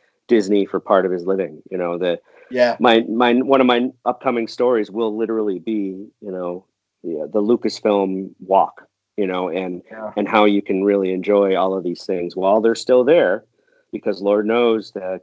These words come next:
Speaker 1: uh, that is a big swath of land for Disney to keep for the Indiana Jones Stunt Spectacular or the, you know,
Speaker 2: Right.
Speaker 1: the launch bay at, uh, at Walt Disney World. So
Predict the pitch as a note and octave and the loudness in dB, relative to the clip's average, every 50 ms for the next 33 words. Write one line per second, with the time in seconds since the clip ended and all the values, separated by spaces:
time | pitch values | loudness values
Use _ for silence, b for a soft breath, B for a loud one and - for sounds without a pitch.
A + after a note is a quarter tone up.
0 | _ - F#2+ F2+ F2 F2 F2 F2+ E2+ E2 G2 G2+ G#2 G2+ C#2+ F#2 E2+ F#2 E2 - | _ -12 -10 -8 -8 -6 -6 -8 -6 -2 0 0 0 0 -2 -4 -6 -8 -2 0
1 | G#2+ G#2+ G2+ F2+ - - - A2 G#2+ G#2+ - - A2 G2+ G#2+ A2 A2+ A#2 A2+ G#2+ | 2 2 2 0 -4 -2 0 2 2 2 2 0 -4 -4 -2 -2 -2 -2 -4 -4
2 | G#2 - - G#2+ G2 F#2+ F2+ F2 G#2 G#2 G2 F#2+ G2 F#2+ F2+ - _ _ _ - | -6 -8 -6 -4 -4 -4 -4 -6 -6 -6 -6 -6 -6 -8 -8 -10 _ _ _ -4
3 | G#2 G2+ - _ _ _ _ _ _ _ _ _ _ _ - A2 G#2 G#2 G2 F2 | -4 -4 -6 _ _ _ _ _ _ _ _ _ _ _ 0 0 2 2 2 2
4 | G2 G2 G2 G2 G2+ F#2+ - A#1 C2+ G#2+ F#2+ G#2 G#2 G2+ G2+ F2+ F#2 A2 G#2 G#2 | 0 2 2 2 0 0 -2 -4 -6 -2 0 0 2 2 0 0 0 2 2 2
5 | G#2 G#2 - - - A2+ A2+ A2 - - A2 - - B2+ B2 C3 C3 - A2 G2 | 0 -2 -2 -2 0 0 0 0 -2 -2 -4 0 2 4 4 4 4 2 0 2
6 | F#2+ G2 G#2 G#2+ G2+ F#2+ G2 G2+ G2 F2+ E2 F#2+ F#2+ F#2+ F#2+ F#2 - _ _ _ | 2 4 4 2 2 2 0 0 -2 -2 -6 -8 -8 -8 -8 -10 -14 _ _ _
7 | _ _ _ _ - - G#2+ G2 F#2 G2 F#2+ G2 F#2 - G2 F#2+ G2 G2+ A2 A#2+ | _ _ _ _ -12 -8 -6 -4 -2 -2 -2 -2 -2 -2 -2 0 0 2 2 0
8 | A#2+ - - - G2+ F#2 F#2+ G2 G2+ G#2 G2+ F#2 F2+ F2+ F2 E2+ - - F2+ E2+ | 0 -2 -2 -2 0 2 2 2 2 2 2 0 0 -2 -4 -4 -6 -6 -6 -4
9 | F2 E2+ E2+ E2+ C#2+ C2+ F2 F2 E2 _ _ _ _ _ G2 F#2 F#2 - F2+ E2+ | -4 -4 -6 -8 -8 -10 -10 -10 -12 _ _ _ _ _ -4 -4 -4 -4 -6 -6
10 | F2+ E2 E2 E2+ E2+ E2+ E2 - - A#2 G#2 | -6 -8 -8 -8 -8 -8 -4 0 2 2 2